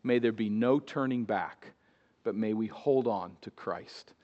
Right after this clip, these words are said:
Our Father, we thank you for this exhortation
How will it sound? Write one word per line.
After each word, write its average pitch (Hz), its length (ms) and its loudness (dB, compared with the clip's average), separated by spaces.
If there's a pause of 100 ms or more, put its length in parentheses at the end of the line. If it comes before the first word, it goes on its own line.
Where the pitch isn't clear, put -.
(680)
Our 123 100 2
Father, 147 380 12
we 131 120 4
thank 143 400 6
you 135 100 4
for 127 240 2
this 120 240 2
exhortation 139 1000 2